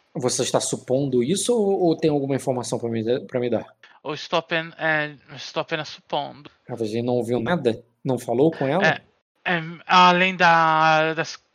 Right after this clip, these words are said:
Speaker 2: do que eu descobri que ela fala muito mal da senhora durante os banquetes, não.
Speaker 1: Aí ela diz assim, "Ela me culpa pe-, é", aí ela fala assim, é, é, "Ela me culpa pela filha dela." Ela fala assim, "Eu sou o, é, eu,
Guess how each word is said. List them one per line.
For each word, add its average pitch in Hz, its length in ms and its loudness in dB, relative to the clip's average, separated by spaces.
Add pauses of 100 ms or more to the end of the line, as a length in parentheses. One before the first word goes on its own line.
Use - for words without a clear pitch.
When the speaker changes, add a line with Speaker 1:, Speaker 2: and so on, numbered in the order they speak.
(160)
Speaker 2:
do 170 100 -8
que - 120 -6
eu 175 40 -2
descobri 156 380 -12
que - 120 -4
ela 156 640 6
fala 151 380 0
muito 160 360 -10
mal 151 180 0
da 147 120 -6
senhora 147 380 -2
durante 147 480 -10
os 143 280 -12
banquetes, 214 680 -6
não. 165 280 -6 (280)
Speaker 1:
Aí 117 120 -8
ela 110 160 -4
diz 110 140 -12
assim, 107 380 -10 (240)
"Ela 220 140 0
me 247 140 -2
culpa 175 360 2
pe-, 147 320 -2
é", 110 540 2 (280)
aí 113 140 -6
ela 107 100 -4
fala - 80 -8
assim, 135 140 -10
é, 113 800 -2
é, - 40 -8
"Ela 214 160 -2
me 247 120 0
culpa 185 320 -4
pela 156 200 0
filha 143 260 -2
dela." 120 380 0 (400)
Ela - 80 -10
fala 123 120 -6
assim, 147 160 -2
"Eu 185 140 4
sou 185 200 -6
o, 131 520 0 (380)
é, 113 420 -2
eu, 131 120 0